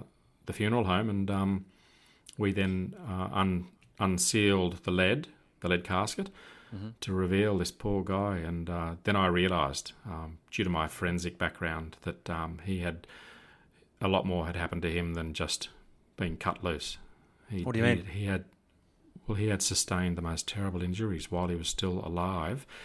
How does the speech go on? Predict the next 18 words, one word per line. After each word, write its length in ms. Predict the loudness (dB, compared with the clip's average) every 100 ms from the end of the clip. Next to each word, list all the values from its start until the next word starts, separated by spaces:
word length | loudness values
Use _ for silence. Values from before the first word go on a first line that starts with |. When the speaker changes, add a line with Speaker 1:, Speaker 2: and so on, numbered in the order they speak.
| -20 -10
Speaker 1:
being 140 | -6 0
dragged 360 | 2 4 2
around 600 | 2 0 2 2 2 -4 -8 -20 -20 -20 _ -20 -8
in 100 | -4
the 60 | -2
canopy 380 | 2 0 2 -2
of 120 | 0
this 160 | -4
forest. 520 | 0 4 4 2 -2 -8 -18 -20 -20 -10
Speaker 2:
Yeah. 140 | -6
Speaker 1:
And 400 | -2 0 0 0
it 100 | 0
was, 160 | 0 0
it 120 | 0
was 260 | -2 -2 -6
really, 600 | -4 0 2 2 0 -4
really 440 | -6 -6 -4 -4
bad. 500 | -4 -4 -4 -6 -10